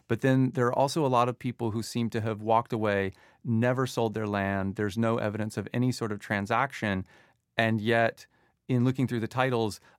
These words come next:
eventually those same land lots appear in a different sale with a different owner. And what seems to have happened in those cases is simply a theft, not b-,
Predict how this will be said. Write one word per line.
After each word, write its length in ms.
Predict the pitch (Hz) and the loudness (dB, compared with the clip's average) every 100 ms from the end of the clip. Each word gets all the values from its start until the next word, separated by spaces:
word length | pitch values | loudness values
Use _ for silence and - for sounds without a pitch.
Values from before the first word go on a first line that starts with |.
| - | -2
eventually 600 | 117 117 156 156 127 120 | 0 2 0 0 0 0
those 240 | 107 117 | 0 -2
same 320 | - 127 120 110 | -2 -2 0 0
land 220 | 110 117 | 0 0
lots 240 | 104 92 | 0 -2
appear 640 | - 127 - 117 110 104 92 _ _ | -8 -10 -6 -2 0 -2 -6 _ _
in 320 | - 110 110 113 _ | -2 2 0 -2 _
a 60 | 113 | -4
different 400 | 98 135 131 - | -2 -2 -4 -4
sale 500 | - 107 104 101 - _ | -2 0 0 -2 -8 _
with 120 | 113 | -4
a 60 | 110 | -2
different 360 | 98 113 113 - | -2 -4 -4 -4
owner. 500 | 110 113 104 87 113 - _ _ _ _ _ _ - | -2 -2 -4 -8 -12 -16 _ _ _ _ _ _ -6
And 160 | 117 110 | 0 0
what 120 | 117 | 0
seems 220 | - 127 | 0 -2
to 80 | 120 | -2
have 100 | 117 | -4
happened 360 | 107 104 113 107 | 0 0 0 -2
in 80 | 104 | -2
those 240 | 110 127 | -2 -4
cases 500 | - 110 104 113 104 | -6 -6 -4 -4 -6
is 260 | - 107 104 | -4 -4 -4
simply 640 | - 117 - 117 113 107 - - - _ _ | -4 -6 -4 -2 -2 -4 -8 -20 -20 _ _
a 80 | 117 | -6
theft, 520 | 110 - 120 113 - | -4 2 2 2 -2
not 400 | 117 113 117 - | -2 0 0 -2
b-, 80 | 123 | -10